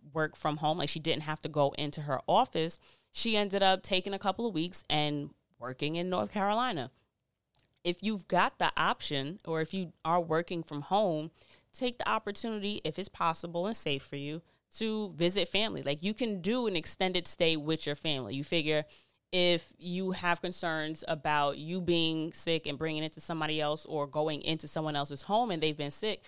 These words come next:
you can both take your test, do whatever quarantining or shit you gotta do, but you kinda gotta also know who you're dealing with. Like,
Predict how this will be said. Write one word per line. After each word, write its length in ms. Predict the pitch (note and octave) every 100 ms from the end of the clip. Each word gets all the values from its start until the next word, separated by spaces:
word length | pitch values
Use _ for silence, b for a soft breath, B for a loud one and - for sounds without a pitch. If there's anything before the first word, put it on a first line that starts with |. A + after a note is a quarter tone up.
| B B B B B
you 180 | F#3+ G3+
can 180 | G3
both 240 | E3+ F3 E3+
take 200 | E3+ C#3+
your 60 |
test, 440 | C#3+ C#4 C4 B3 F#3
do 100 | F#3
whatever 360 | G3+ F#3 E3+
quarantining 640 | F3 A3+ G#3 G#3+ A3+ G#3 G3+
or 60 |
shit 240 | G3+ G3+ -
you 80 | G3+
gotta 240 | G3+ G3
do, 340 | F#3 G3 G3+ G3
but 200 | F3 D3+
you 160 | F3+
kinda 280 | G3 C4+ A#3
gotta 240 | G#3 G3 F3
also 380 | F3+ F#3 F3
know 240 | D#3+ D#3 D3+
who 200 | D#3 D3+
you're 180 | C#3+ C#3+
dealing 340 | C#3 C3+ A#2
with. 220 | A2+ -
Like, 300 | C3+ C3+ C#3